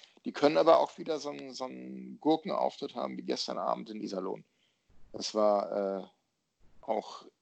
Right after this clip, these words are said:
sehr überschaubar. Und, ähm, wenn du es da schaffst, irgendwie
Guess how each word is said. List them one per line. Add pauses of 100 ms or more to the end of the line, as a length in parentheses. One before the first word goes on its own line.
(240)
sehr
überschaubar. (1700)
Und,
ähm, (220)
wenn
du
es
da
schaffst,
irgendwie